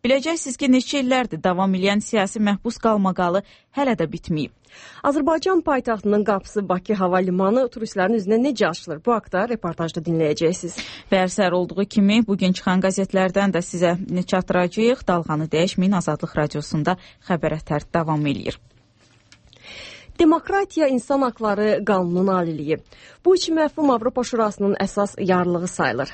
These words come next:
Speaker 2: Azərbaycan Avropa Şurasına qəbul alandan sonra bu qurum qarşısında götürdüyü öhdəliklərdən ən əsası bunlara əməl etmək idi.
Speaker 1: Avropa Şurası deyir ki, ona üzv olan ölkədə bir nəfər də olsun siyasi məhbus olmamalıdır. Azərbaycanda isə bu nəfərlər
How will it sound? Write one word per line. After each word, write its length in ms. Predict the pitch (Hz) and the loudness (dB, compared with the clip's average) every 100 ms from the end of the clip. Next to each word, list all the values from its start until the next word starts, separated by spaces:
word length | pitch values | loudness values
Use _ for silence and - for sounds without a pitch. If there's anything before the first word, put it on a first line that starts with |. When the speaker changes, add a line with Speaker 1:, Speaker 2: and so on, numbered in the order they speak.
| - | -4
Speaker 2:
Azərbaycan 600 | 175 180 180 175 220 196 | -2 2 0 2 2 2
Avropa 280 | 185 202 190 | 0 -6 -4
Şurasına 440 | - 185 - 202 | -2 -2 0 -2
qəbul 300 | 196 170 196 | 0 0 2
alandan 300 | 185 185 202 | 0 2 0
sonra 400 | 214 233 226 247 | -2 -2 0 0
bu 100 | 302 | 0
qurum 220 | 285 262 | 2 2
qarşısında 440 | 202 170 - 180 185 | 4 0 -4 -4 -2
götürdüyü 520 | 180 170 170 165 180 | 0 -2 -2 0 0
öhdəliklərdən 760 | 180 165 170 175 160 190 180 - 202 | 2 -2 0 -2 0 2 0 0 0
ən 140 | 175 160 | 0 -2
əsası 460 | - 180 262 277 - - - _ | -6 -4 2 0 0 -18 -20 _
bunlara 280 | 302 220 190 | 0 2 2
əməl 160 | 170 160 | 2 0
etmək 280 | 151 151 135 | -2 -2 -4
idi. 180 | 117 165 - - - - - | -2 -6 -6 -10 -8 -8 -2
Speaker 1:
Avropa 340 | 262 320 381 | -2 0 -2
Şurası 420 | - 302 262 262 | -2 0 0 -2
deyir 200 | 240 240 | 0 0
ki, 120 | - 262 | 2 2
ona 200 | 220 226 | 4 2
üzv 140 | 202 196 | 2 2
olan 220 | 190 202 190 | 2 2 0
ölkədə 400 | 175 202 180 202 196 | 0 0 2 0 2
bir 180 | 226 208 | 0 2
nəfər 320 | 180 202 185 | 2 0 0
də 80 | 180 | -2
olsun 300 | 170 196 190 | -2 -2 0
siyasi 360 | 202 175 202 185 | 0 0 2 0
məhbus 340 | 180 208 247 | 0 -2 2
olmamalıdır. 720 | 233 208 175 151 147 151 - - | 4 4 4 2 0 -2 -6 -4
Azərbaycanda 680 | 170 175 165 160 170 165 208 | -2 0 0 0 0 0 0
isə 180 | 240 220 | 2 2
bu 80 | 208 | 2
nəfərlər 560 | 170 - 151 160 160 | 2 0 0 2 0